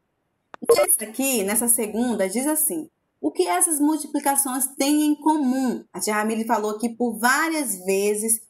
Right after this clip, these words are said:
o que elas têm em comum. Então, eu vou abrir aqui para os participantes, para alguém me responder o que todas essas multiplicações têm em comum. Todas as multiplicações que a tia Ramile falou que poderia formar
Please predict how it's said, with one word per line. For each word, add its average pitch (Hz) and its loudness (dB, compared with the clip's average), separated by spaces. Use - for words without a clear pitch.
o 233 -4
que 285 0
elas 240 0
têm 233 -2
em 233 -2
comum. 214 -2
Então, 214 -2
eu 220 2
vou 233 -2
abrir 254 0
aqui 233 -4
para 185 0
os - -4
participantes, 196 -2
para 254 4
alguém 269 -2
me 302 2
responder 277 0
o 311 -2
que 349 0
todas 381 0
essas 269 0
multiplicações 262 -2
têm 240 0
em 247 -4
comum. 240 2
Todas 285 2
as 262 0
multiplicações 240 -2
que 240 -4
a 233 -4
tia 240 -2
Ramile 226 -2
falou 226 2
que 233 0
poderia 233 2
formar 233 0